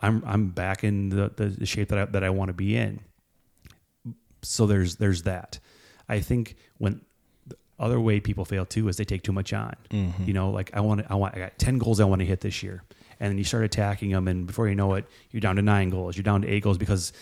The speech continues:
Speaker 1: they're just, they, they're not as, as important. Instead of
Speaker 2: Mm-hmm.
Speaker 1: looking at it and going, "Okay, what are my top three? What are three things that I need to hit this year that will make me better at the end of the year?" And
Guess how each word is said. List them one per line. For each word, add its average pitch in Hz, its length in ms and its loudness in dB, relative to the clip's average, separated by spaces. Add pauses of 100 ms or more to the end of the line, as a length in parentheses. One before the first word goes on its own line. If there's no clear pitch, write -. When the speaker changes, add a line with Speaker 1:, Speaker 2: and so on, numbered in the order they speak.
(340)
Speaker 1:
they're 104 140 8
just, 104 260 0
they, 95 120 -2
they're - 220 0
not 107 220 2
as, 95 160 2 (140)
as 98 180 2
important. 110 460 -2
Instead 107 280 -2
of 101 120 2
Speaker 2:
Mm-hmm. 107 100 -4
Speaker 1:
looking 104 220 -2
at 101 100 0
it 104 40 -4
and 101 100 -2
going, 98 200 0
"Okay, 92 300 -2 (880)
what - 100 0
are 123 40 2
my 110 120 6
top 95 280 0
three? 95 340 -8 (460)
What 117 140 0
are 120 100 2
three 104 300 -2
things 101 280 -6
that 98 80 -4
I 92 160 -4
need 92 240 -2
to 95 80 -2
hit 90 280 -8
this 95 240 -8
year 92 260 -6
that 92 200 -6
will 98 140 -6
make 92 240 -8
me 95 140 -2
better 92 560 -6 (560)
at 95 100 -4
the 104 120 0
end 98 100 2
of 98 60 -4
the 95 100 2
year?" 92 460 -4
And 92 540 -6